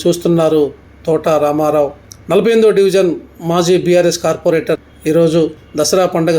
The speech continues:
సందర్భంగా కార్మిక లోకానికి దసరా మరియు దీపావళి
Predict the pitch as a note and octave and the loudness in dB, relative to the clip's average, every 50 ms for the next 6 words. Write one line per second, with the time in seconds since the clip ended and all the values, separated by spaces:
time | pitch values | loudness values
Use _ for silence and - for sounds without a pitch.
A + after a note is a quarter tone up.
0 | - E3+ D#3 D#3+ E3+ E3 D3 E3 D#3+ D#3+ E3 D#3+ D#3 - - - - - - - | -2 -2 -2 -2 -2 -2 -2 -2 -2 0 0 0 -2 -4 -8 -20 -20 -20 -8 -4
1 | F#3+ F#3 G3 G3+ G3+ G3+ G3+ F#3 F#3+ F#3 F#3 F#3+ F3+ F#3 E3+ F3 F3+ D#3 - - | -2 0 0 0 0 2 2 2 2 2 0 0 -2 -2 -2 -2 -4 -6 -8 -8
2 | - - - - - - D#3 D3+ - - F3+ F#3 F#3 E3+ E3+ E3 D#3+ E3 D#3+ D3 | -16 -20 -20 -20 -14 -8 -6 -4 -2 0 0 0 0 0 0 0 0 -2 -2 0
3 | D#3 D#3 D#3 E3+ D#3+ D#3 D#3 | -2 -2 0 0 0 0 -2